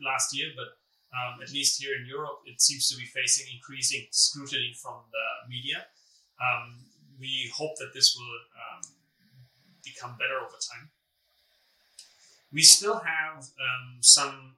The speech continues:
I would call them teething troubles when it comes to the interface between patients and, uh, the government in, um, scheduling their appointments. The apps are not running perfectly everywhere.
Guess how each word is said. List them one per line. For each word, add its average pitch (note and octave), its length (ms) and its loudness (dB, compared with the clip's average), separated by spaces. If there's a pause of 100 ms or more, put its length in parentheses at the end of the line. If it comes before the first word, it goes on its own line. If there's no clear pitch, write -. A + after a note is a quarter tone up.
(140)
I C#3 60 -2
would D3+ 140 -8
call C3+ 240 -8
them B2 160 -16
teething C#3+ 380 -6
troubles - 560 -4
when B2+ 120 -12
it B2 180 -16
comes B2+ 200 -6
to B2 100 -4
the C3 80 -10
interface - 580 -8
between B2 480 -20
patients C3 560 -2
and, A#2 420 -4 (400)
uh, A#2 300 -2
the A#2+ 80 -12
government C#3+ 540 -8 (120)
in, A#2+ 380 -14
um, A#2 340 -12
scheduling B2 680 2
their A2 220 -8
appointments. C3 600 -4
The A2+ 160 -8 (240)
apps B2 340 8
are B2 100 -8
not B2 200 -12
running B2 300 -10
perfectly B2 540 -12
everywhere. A#2 360 -12